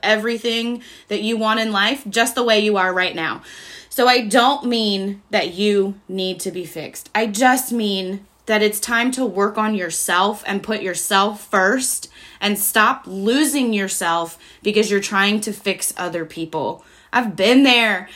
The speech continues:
I spent my whole <laughs> life trying to fix other people. So I just mean to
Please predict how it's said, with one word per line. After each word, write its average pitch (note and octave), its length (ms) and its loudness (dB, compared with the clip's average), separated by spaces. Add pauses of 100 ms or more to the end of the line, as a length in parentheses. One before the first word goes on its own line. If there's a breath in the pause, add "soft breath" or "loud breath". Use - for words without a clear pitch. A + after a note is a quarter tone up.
(120)
I B3+ 80 2
spent C4+ 260 0
my A3 160 6
whole D4 440 6
<laughs> - 0 -
life C#4 720 4 (240 loud breath)
trying C4+ 340 2
to C#4+ 100 -6
fix B3 420 -4
other A3 300 0
people. G#3+ 560 -8 (240 soft breath)
So D4+ 220 -2
I D4+ 240 2
just C#4+ 460 -2
mean C#4+ 580 4 (340 loud breath)
to C#4+ 600 0